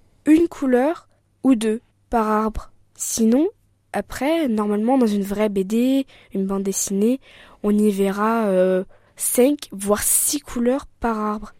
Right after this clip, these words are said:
Et bien là, on en voit que deux. Je trouve que ça la différencie des autres. Et moi, je, je trouve que c'est très bien.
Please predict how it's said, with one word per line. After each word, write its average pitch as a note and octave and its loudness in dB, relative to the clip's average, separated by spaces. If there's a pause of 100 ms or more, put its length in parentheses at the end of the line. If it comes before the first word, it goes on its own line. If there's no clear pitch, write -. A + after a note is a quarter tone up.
Et - -20
bien G3+ 0
là, A#3+ 4
on A#3 2
en G#3+ 0
voit G#3 0
que G3+ -6
deux. A3+ 0 (100)
Je - -12
trouve - -14
que B3+ -4
ça A#3 -4
la G3+ -2
différencie B3+ -4
des A3 -4
autres. C4+ -4 (160)
Et G3+ -2
moi, G#3+ 0
je, A3+ -4 (180)
je - -18
trouve - -12
que - -14
c'est G3+ -8
très - -6
bien. G#3 -8